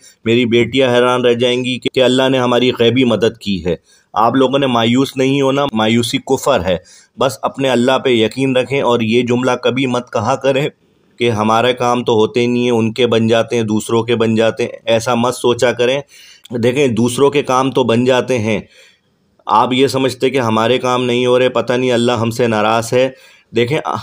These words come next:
देर हो सकती है, अंधेर नहीं, आपके काम में देर हो रही है, आपके काम में सिर्फ देर हो रही है।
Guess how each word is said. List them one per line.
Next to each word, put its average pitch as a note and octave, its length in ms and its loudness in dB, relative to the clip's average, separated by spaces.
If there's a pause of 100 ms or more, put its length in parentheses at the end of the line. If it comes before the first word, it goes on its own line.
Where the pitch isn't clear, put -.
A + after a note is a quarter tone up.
(140)
देर B2 260 4
हो C#3 160 4
सकती C#3 400 -2
है, C#3+ 160 2
अंधेर A#2+ 400 2
नहीं, A#2 240 0 (360)
आपके C3+ 360 2
काम C3 220 0
में C#3+ 200 -2
देर B2+ 240 4
हो A2+ 120 4
रही G#2 200 2
है, F#2 160 0 (120)
आपके B2+ 360 0
काम C3 200 0
में C#3+ 120 0
सिर्फ C#3 260 -2
देर B2 260 4
हो G#2+ 180 4
रही F#2 300 0
है। E2+ 180 -4